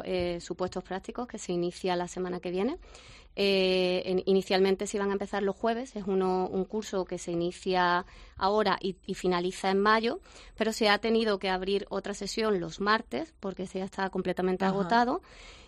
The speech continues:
Speaker 1: y, por tanto, se va a dar martes y jueves sobre supuestos prácticos de fiscalidad, iva, impuestos a sociedades, retenciones, de aquí al año que viene, que es cuando empieza, eh, empieza <laughs> a presentarse todos estos impuestos y es lógicamente importante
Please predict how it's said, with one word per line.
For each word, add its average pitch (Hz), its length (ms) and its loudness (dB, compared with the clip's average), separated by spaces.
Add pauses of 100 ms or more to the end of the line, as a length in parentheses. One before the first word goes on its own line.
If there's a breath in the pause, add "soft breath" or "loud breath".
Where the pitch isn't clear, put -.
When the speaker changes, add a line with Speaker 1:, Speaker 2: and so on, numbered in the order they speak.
(160 soft breath)
Speaker 1:
y, 220 320 2
por 190 160 -4
tanto, 180 240 -2
se 196 100 -2
va 185 100 2
a 185 40 0
dar 202 240 2
martes 185 640 -4
y 220 80 -8
jueves 254 500 -2 (100)
sobre 170 600 -6
supuestos 185 440 -6
prácticos 185 420 -8
de 180 100 -6
fiscalidad, 185 560 -6 (200)
iva, 202 540 -4
impuestos 190 380 -6
a 180 40 -8
sociedades, 220 640 -4
retenciones, 208 760 -4 (480 soft breath)
de 190 160 2
aquí 185 340 -2
al 185 380 -2
año 190 160 0
que 190 100 -4
viene, 190 180 -2
que 202 100 -12
es 196 60 -12
cuando 180 200 -4
empieza, - 320 -10
eh, 190 180 -4
empieza 185 540 -4
<laughs> - 320 -6
a 190 160 0
presentarse 196 560 -4
todos 180 160 -4
estos 196 180 -6
impuestos 190 460 -4
y 202 80 -2
es 165 80 -2
lógicamente 165 540 -4
importante 170 520 -2